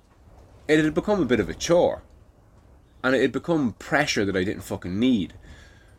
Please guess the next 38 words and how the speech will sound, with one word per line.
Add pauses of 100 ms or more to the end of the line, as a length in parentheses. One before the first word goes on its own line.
(1900)
But
if
I
was
to
have
kind
of
given
up
on
it,
even
for
a
month
or
two
months,
which
would
be
fine,
you're
allowed
to
take
a
fucking
break.
But
if
I
had
done
that, (880)
if
I,